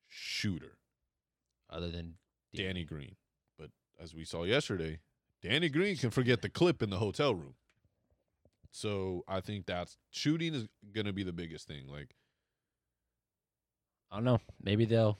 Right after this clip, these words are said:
Speaker 2: maybe, I saw a video of them practicing today, and
Speaker 1: Oh, yeah, that was
Speaker 2: they
Speaker 1: funny.
Speaker 2: were just sitting in the corner, just shooting,
Speaker 1: That was
Speaker 2: shooting,
Speaker 1: funny.
Speaker 2: shooting. So
Speaker 1: That was funny.
Speaker 2: <laughs> y-, you know what? They, they might just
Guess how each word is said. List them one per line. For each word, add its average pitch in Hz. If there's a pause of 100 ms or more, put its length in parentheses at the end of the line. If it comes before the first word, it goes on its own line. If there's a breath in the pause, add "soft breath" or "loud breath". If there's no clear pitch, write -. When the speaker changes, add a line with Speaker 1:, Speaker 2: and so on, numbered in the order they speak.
Speaker 2:
maybe, 101
I 104
saw 120
a -
video 127
of 120
them 123
practicing 120
today, 135
and 87 (120)
Speaker 1:
Oh, 151
yeah, 131
that 127
was 123
Speaker 2:
they -
Speaker 1:
funny. 117
Speaker 2:
were -
just 147
sitting 180
in 175
the 185
corner, 185
just 120
shooting, 160
Speaker 1:
That 123
was 104
Speaker 2:
shooting, 104
Speaker 1:
funny. 98
Speaker 2:
shooting. 127
So 131 (160)
Speaker 1:
That 104
was 98
funny. 90
Speaker 2:
<laughs> -
y-, 208
you 151
know 160
what? 165
They, 120
they 117
might 120
just 131